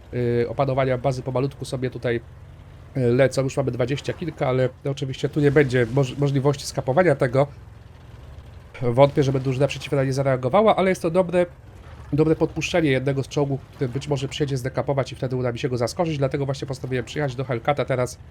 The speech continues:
y, i dać mu tutaj małe wsparcie. E, widzę, że nie ma za dużo hapeków, ale jeżeli by przyjechał jakiś czołg, to, e, być może uda nam się go zniszczyć. Boję się cały czas tego Udesa, bo obawiam się, że on może tutaj gdzieś stać na górce cały czas. E, poza kapem oczywiście, bo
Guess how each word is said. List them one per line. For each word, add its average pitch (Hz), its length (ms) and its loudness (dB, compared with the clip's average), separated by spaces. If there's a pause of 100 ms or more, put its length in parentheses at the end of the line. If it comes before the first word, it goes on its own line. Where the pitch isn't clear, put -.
(240)
y, 123 240 0
i 143 100 -2
dać 139 180 2
mu 143 80 -2
tutaj 123 260 -2
małe 131 220 2
wsparcie. 147 600 0 (360)
E, 123 160 -2
widzę, 131 200 -2
że 123 100 -2
nie 135 100 0
ma 131 80 2
za 127 100 -2
dużo 127 200 -4
hapeków, 123 400 -2
ale 131 120 0
jeżeli 123 220 -4
by 117 100 -6
przyjechał 147 260 -2
jakiś 135 260 -6
czołg, 127 280 -2
to, 127 180 0 (320)
e, 120 100 -4
być 123 220 -6
może 127 320 -2
uda 127 160 -2
nam 120 140 -2
się 139 140 -6
go 120 100 -2
zniszczyć. 139 420 -4
Boję 202 220 0
się 170 100 -2
cały 156 180 0
czas 156 140 -4
tego 139 200 -2
Udesa, 143 400 0
bo 123 200 -2
obawiam 151 300 -2
się, 135 120 -8
że 131 80 -4
on 131 100 -4
może 139 160 -2
tutaj 131 180 -4
gdzieś 127 200 -6
stać - 260 -6
na 127 100 -2
górce 113 300 -8
cały 107 220 -6
czas. - 280 -4 (300)
E, 123 140 -2
poza 160 280 0
kapem 131 320 -2
oczywiście, 117 500 -8
bo 117 260 0